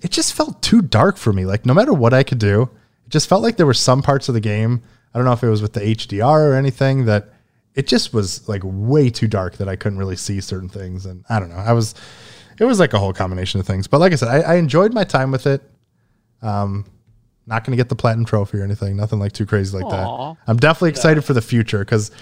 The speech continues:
Speaker 1: there were some really good parts. And, like, I really, I don't know. I just, I really like the story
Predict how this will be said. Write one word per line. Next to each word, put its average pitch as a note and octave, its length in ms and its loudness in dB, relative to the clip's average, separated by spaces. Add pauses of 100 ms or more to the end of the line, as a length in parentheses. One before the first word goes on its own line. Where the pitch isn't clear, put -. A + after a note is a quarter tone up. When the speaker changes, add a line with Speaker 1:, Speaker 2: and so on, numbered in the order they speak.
(140)
Speaker 1:
there D3 100 4
were F#3+ 60 6
some E3+ 200 2
really B2+ 180 4
good A#2 160 0
parts. A2 320 -2
And, G#2 80 -2
like, G#2 120 -2
I A2 60 -2
really, B2+ 340 4 (600)
I G3 100 2
don't C4+ 80 0
know. A3 160 4
I D#3 80 0
just, G3+ 300 -4 (460)
I C#3+ 60 2
really E3 460 4
like C3+ 380 2
the A2 80 0
story B2 640 2